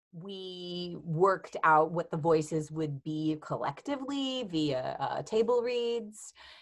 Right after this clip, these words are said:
And, um, the question was, was like, "Well, what would it be better for, for continuity to just record all of Quill and then record all of,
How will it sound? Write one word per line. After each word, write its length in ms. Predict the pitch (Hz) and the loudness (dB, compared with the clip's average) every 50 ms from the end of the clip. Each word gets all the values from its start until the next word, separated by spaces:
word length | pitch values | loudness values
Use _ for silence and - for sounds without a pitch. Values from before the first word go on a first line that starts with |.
| _ _ - | _ _ -4
And, 540 | 165 156 151 151 151 151 151 151 151 151 156 - | 0 2 2 4 4 4 2 2 0 0 -2 -2
um, 640 | 156 151 143 143 143 143 139 139 143 147 147 147 147 _ _ _ _ _ _ _ _ _ _ _ | -2 0 0 0 0 -2 -2 -2 -4 -4 -6 -8 -10 _ _ _ _ _ _ _ _ _ _ _
the 80 | - 190 | -4 4
question 380 | - - 254 - - 220 202 | 6 8 8 8 6 0 2
was, 460 | 208 233 269 269 233 196 170 170 170 - | 8 10 12 12 12 10 8 4 0 -6
was 160 | 180 165 - | -10 -10 -8
like, 120 | 165 147 170 | -8 -4 2
"Well, 260 | 202 214 208 208 196 | 4 6 6 8 8
what 180 | 190 226 220 | 8 8 8
would 120 | 220 214 202 | 6 6 2
it 140 | 196 170 - _ _ _ _ _ _ _ _ _ - | 2 -2 -4 _ _ _ _ _ _ _ _ _ -2
be 140 | 196 180 165 147 - | 0 0 0 2 8
better 460 | 240 269 277 285 285 262 247 220 208 | 12 12 12 12 12 12 10 8 6
for, 800 | 208 - - 208 190 185 170 165 165 165 160 160 151 - 120 - - | 6 4 2 4 6 6 8 8 8 8 6 6 4 0 -6 -12 -10
for 140 | - 185 165 | -8 -8 -6
continuity 920 | - - 233 202 165 185 185 226 247 247 226 185 185 170 160 160 160 160 - - - - _ _ _ - | 0 2 2 2 2 2 2 4 6 6 6 6 6 6 4 4 2 0 -6 -14 -20 -20 _ _ _ -2
to 160 | - 196 180 | 0 2 2
just 200 | 165 170 - - | 2 0 0 2
record 520 | 180 160 - - 214 220 208 190 190 190 | 2 2 6 10 10 12 12 12 10 8
all 500 | - - 165 160 165 165 160 156 160 156 | 8 8 10 12 12 12 12 12 12 12
of 100 | 156 156 | 10 8
Quill 300 | - 370 339 - 135 123 | 8 10 10 10 10 8
and 160 | - - 156 | 4 2 2
then 120 | 156 147 147 | 2 2 2
record 560 | 156 151 - 196 180 175 170 165 165 165 160 | 0 0 0 2 2 4 6 6 6 6 6
all 180 | 151 147 147 156 | 6 6 6 4
of, 240 | 160 151 156 143 | 2 -2 -4 -8